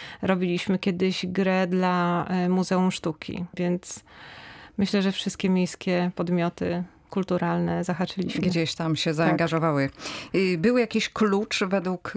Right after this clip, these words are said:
Speaker 2: którego tworzyliście plan tych wydarzeń?
Speaker 1: Najważniejszym kluczem tym razem,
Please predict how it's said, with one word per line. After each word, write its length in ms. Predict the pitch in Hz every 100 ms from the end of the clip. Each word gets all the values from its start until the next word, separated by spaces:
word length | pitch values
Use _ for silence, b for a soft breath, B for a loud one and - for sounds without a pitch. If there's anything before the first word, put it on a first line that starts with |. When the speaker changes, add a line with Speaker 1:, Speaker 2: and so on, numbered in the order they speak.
| 175
Speaker 2:
którego 540 | - - 175 160 170 165
tworzyliście 720 | - 180 160 151 156 - 180
plan 440 | - 170 175 208 208
tych 220 | 214 180
wydarzeń? 580 | 180 160 156 160 226 349 330 - _ _ _ B B B B B
Speaker 1:
Najważniejszym 600 | 196 202 208 240 247 269
kluczem 440 | - 277 - 254 240 -
tym 220 | - 247 240
razem, 800 | 214 190 180 180 180 220 240